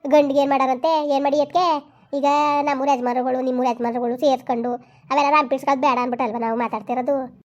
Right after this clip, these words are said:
ಅದೇನ್ ಬಾಯ್ ಬಿಟ್ಟು ಅದ್ಕೆ ನಿಮ್ಗೆ ಏನ್ ಬೇಕು ಕೇಳಿ, ಆಯ್ತಂದ್ರೆ ಆಯ್ತದೆ ಅಂತೀವಿ, ಇಲ್ಲ ಅಂದ್ರೆ ಇಲ್ಲ ಅಂತೀವಿ. ಅದೇ ಈಗ ನಮ್ಮ ಭಾವನ ಮಗ ಈಗ ಒಂದ್ ಆರು ತಿಂಗಳು ಮದುವೆ ಮಾಡ್ಕೊ ಬಂದ, ಅವ್ನಿಗೆ ಕೈಗೆ ಉಂಗ್ರ, ವಾಚು, ಬಟ್ಟೆ ಎಲ್ಲ ತಂದವ್ರೆ. ಅದ್ನಾರೇ ಇನ್ನೇನು ದುಡ್ಡು ಬೇಡ, ಕಾಸು ಬೇಡ, ಏನು ಬೇಡ. ಆಮೇಲೆ ಸೈಕಲ್ನು ಕೊಟ್ಟವ್ರೆ ವರದಕ್ಷಿಣೆಯಾಗಿ.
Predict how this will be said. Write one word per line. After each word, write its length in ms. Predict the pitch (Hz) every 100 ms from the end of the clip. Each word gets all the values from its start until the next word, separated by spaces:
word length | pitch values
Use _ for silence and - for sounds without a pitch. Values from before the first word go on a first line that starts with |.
| -
ಅದೇನ್ 400 | 262 285 302 311
ಬಾಯ್ 200 | 330 285
ಬಿಟ್ಟು 200 | 262 302
ಅದ್ಕೆ 160 | 294 320
ನಿಮ್ಗೆ 220 | 320 277
ಏನ್ 160 | 269
ಬೇಕು 320 | 269 262 302 302
ಕೇಳಿ, 240 | 285 277 208 - _ -
ಆಯ್ತಂದ್ರೆ 420 | 311 320 269 277
ಆಯ್ತದೆ 280 | 254 254 254
ಅಂತೀವಿ, 220 | 254 302
ಇಲ್ಲ 100 | 262
ಅಂದ್ರೆ 160 | 240 269
ಇಲ್ಲ 140 | 240
ಅಂತೀವಿ. 300 | 233 233 233 -
ಅದೇ 140 | 294 285
ಈಗ 320 | 285 311 269 277
ನಮ್ಮ 120 | 285
ಭಾವನ 240 | 294 269 269
ಮಗ 140 | 269 269
ಈಗ 80 |
ಒಂದ್ 120 | 277 277
ಆರು 180 | 240
ತಿಂಗಳು 180 | 247 247
ಮದುವೆ 180 | 262 240
ಮಾಡ್ಕೊ 220 | 240 247 240
ಬಂದ, 140 | 233 - - _ - _ - - 320
ಅವ್ನಿಗೆ 380 | 294 311 285
ಕೈಗೆ 240 | 302 277 269
ಉಂಗ್ರ, 260 | 262 254 254 262
ವಾಚು, 400 | 247 262 262 285
ಬಟ್ಟೆ 280 | 254 254 269
ಎಲ್ಲ 200 | 254 262
ತಂದವ್ರೆ. 340 | 285 262 233 - _ _ _ _ - 311
ಅದ್ನಾರೇ 540 | 254 311 302 294 311 349 - _ _ _
ಇನ್ನೇನು 440 | 294 269 285 285 302
ದುಡ್ಡು 180 | 285 247
ಬೇಡ, 140 | 277
ಕಾಸು 300 | 277 285 247
ಬೇಡ, 120 | 262 285
ಏನು 240 | 254 247
ಬೇಡ. 140 | 254 240 - _ _
ಆಮೇಲೆ 140 | 285 294
ಸೈಕಲ್ನು 380 | 320 277 285
ಕೊಟ್ಟವ್ರೆ 280 | 294 294 269
ವರದಕ್ಷಿಣೆಯಾಗಿ. 640 | - 285 254 254 247 220